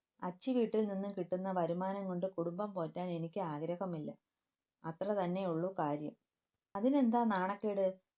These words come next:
ചുമ്മാ ഇങ്ങനെ തെക്ക് വടക്ക് നടക്കുന്നതിലും ഭേദമല്ലേ?" "അതിനെക്കുറിച്ചൊന്നും നീ ബേജാറാവണ്ട. തന്നെയുമല്ല,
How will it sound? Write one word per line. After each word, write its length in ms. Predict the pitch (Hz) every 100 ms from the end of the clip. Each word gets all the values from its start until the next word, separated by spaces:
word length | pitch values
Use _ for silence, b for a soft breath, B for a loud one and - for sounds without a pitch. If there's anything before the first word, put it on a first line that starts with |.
| _ -
ചുമ്മാ 280 | 214 220 254
ഇങ്ങനെ 300 | 226 220 226
തെക്ക് 300 | 220 185 233
വടക്ക് 340 | 233 202 202
നടക്കുന്നതിലും 640 | 214 185 180 208 208 202 208
ഭേദമല്ലേ?" 680 | - 190 170 202 185 170 156 - _ _ _ _ _ _ _ _ _ -
"അതിനെക്കുറിച്ചൊന്നും 800 | 185 220 285 247 208 208 208 208
നീ 160 | 190 208
ബേജാറാവണ്ട. 720 | 233 170 165 196 190 160 160 151 - _ _ _ -
തന്നെയുമല്ല, 600 | 165 170 202 226 202